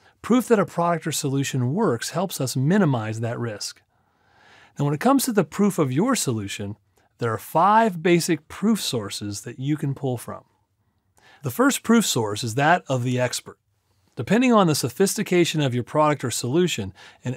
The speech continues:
expert can really elevate the credibility of your solution in the eyes of your potential customers. There are experts in every field, so it's not a stretch to think that any given solution could use this source.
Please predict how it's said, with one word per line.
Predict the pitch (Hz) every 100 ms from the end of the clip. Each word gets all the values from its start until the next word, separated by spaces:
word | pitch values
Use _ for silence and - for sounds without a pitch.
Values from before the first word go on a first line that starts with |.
| -
expert | 190 - 254 233
can | 160
really | 139 143 233 233 208
elevate | 196 180 131 127
the | -
credibility | - 151 139 139 143 131 123
of | 107
your | 113
solution | - 127 180 - 113
in | 110
the | 117 117
eyes | 139 160 170 156
of | 117
your | 113
potential | 104 - 135 135
customers. | - 139 127 - 101 - - _ _ - - - _
There | 220 277
are |
experts | 170 202 - 151 -
in | 131
every | 170 147
field, | 117 - 202 117 92
so | - 131
it's | 117
not | 147 214 233
a |
stretch | - - 160 147 -
to |
think | 113 139 127
that | 120 -
any | 160 196 196
given | 160 151 143
solution | - 123 147 185 - 98 98 _ _
could | - 113
use | 127 147 -
this | 131 -
source. | 175 165 92 - -